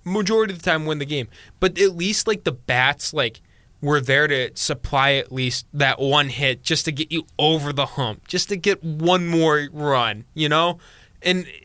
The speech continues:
it's not even like, it's either you get all this with the pitching or you get none of it with the pitching. And then it just, like, it just, nothing. There's not that little inch that just helps you, you know, get the one run that you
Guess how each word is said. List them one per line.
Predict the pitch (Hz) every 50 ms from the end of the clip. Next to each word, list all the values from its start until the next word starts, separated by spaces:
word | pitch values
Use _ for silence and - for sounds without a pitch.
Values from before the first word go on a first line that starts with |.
| - - _ - -
it's | 170 165 - - -
not | 214 220 247
even | 254 208 214 208
like, | 190 175 156 - - - _ _ _ _ - - - - - - _ - - - - - _ _ _ - - - 330 320 294 - _ -
it's | 185 180 - 220
either | 226 233 214 240 202 170 160 - - - - _ _ - - - - - - - - _ - - - -
you | 156 151
get | 135 165 175 165 170 -
all | 139 151 180 202 220
this | 202 208 247 254 247 - - - - - _ _ _ _ _ _ -
with | 175 170 170
the | -
pitching | 127 - - 196 196 - 233 226 226 220
or | - - 160
you | 160 160 156
get | 143 160 - 127
none | 151 151 151 156 160
of | 165
it | 180 175
with | 175 175 170
the | 175
pitching. | 160 - 185 180 180 - 196 185 185 180 170 -
And | 151 160
then | 160 165 165
it | 170 165
just, | 160 170 160 - -
like, | 175 160 139 131
it | - 156 160 -
just, | - 165 - - - - - 185 165 - - - - - - - - -
nothing. | 165 165 170 175 180 185 180 165 - - 151 127
There's | 123 143 156 139 147
not | 170 170 165 180 180 -
that | 190 180 165 139
little | 160 165 156 147 139 - _ _ -
inch | 185 175 156 135 - -
that | - 147 135 131
just | - 147 135 - - - - - - -
helps | - - - 190 190 180 - - - -
you, | - 127
you | 123 131
know, | 135 131 135
get | 127 - 170 -
the | 185 165
one | 147 147 151 165 175 180 180 170 156
run | 151 151 143 135 131 127
that | 127 131 127
you | 127